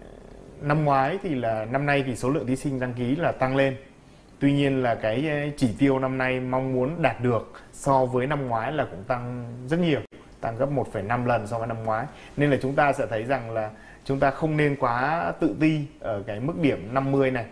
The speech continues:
À, với mức điểm năm mươi mà cho các kỳ thi đi, đánh giá tư duy, đánh giá năng lực ấy,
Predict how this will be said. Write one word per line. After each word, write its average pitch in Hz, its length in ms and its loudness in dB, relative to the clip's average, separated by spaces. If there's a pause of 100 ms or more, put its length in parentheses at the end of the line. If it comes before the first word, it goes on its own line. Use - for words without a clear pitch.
(380)
À, 120 460 4
với 131 160 0
mức 165 140 0
điểm 123 140 2
năm 143 200 2
mươi 151 240 4
mà 127 260 0
cho 139 160 2
các 143 180 -2
kỳ 143 100 2
thi 135 160 2
đi, 135 140 4 (120)
đánh 127 140 -2
giá 127 80 6
tư 147 160 0
duy, 139 220 4
đánh 127 100 -2
giá 139 80 2
năng 147 200 -2
lực 127 160 2
ấy, 151 100 -10